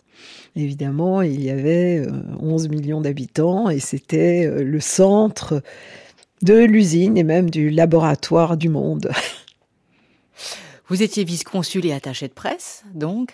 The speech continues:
Speaker 2: à Hong Kong, et vous voilà deuxième secrétaire de l'ambassade de, de France en Chine, à Pékin. En quatre-vingts, euh, vous y restez deux ans. Ça veut dire quoi, deuxième secrétaire de l'ambassade ?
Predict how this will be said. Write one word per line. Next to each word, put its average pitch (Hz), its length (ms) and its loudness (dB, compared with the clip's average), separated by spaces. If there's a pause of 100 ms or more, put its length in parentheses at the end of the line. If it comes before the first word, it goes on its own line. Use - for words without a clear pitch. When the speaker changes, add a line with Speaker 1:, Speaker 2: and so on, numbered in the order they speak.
(140)
Speaker 2:
à 143 140 -4
Hong 147 120 -4
Kong, 233 440 -6 (240)
et 170 100 -2
vous 170 160 -4
voilà 165 720 -4
deuxième 226 480 -2
secrétaire 190 600 -6
de 160 80 -4
l'ambassade 147 580 -8
de, 127 380 -10 (220)
de 135 120 -8
France 143 640 -8 (280)
en 131 100 -2
Chine, 226 560 -4 (100)
à 139 80 -2
Pékin. 143 460 -4 (840)
En 170 240 2
quatre-vingts, 175 920 0
euh, 143 200 -4
vous 127 220 -10
y 147 60 -4
restez 143 300 -6
deux 165 260 -2
ans. 294 60 -2
Ça 320 120 -4
veut 311 120 -2
dire 285 180 -4
quoi, 320 180 0
deuxième 196 560 0
secrétaire 160 640 -8
de 147 60 -6
l'ambassade ? 139 600 -8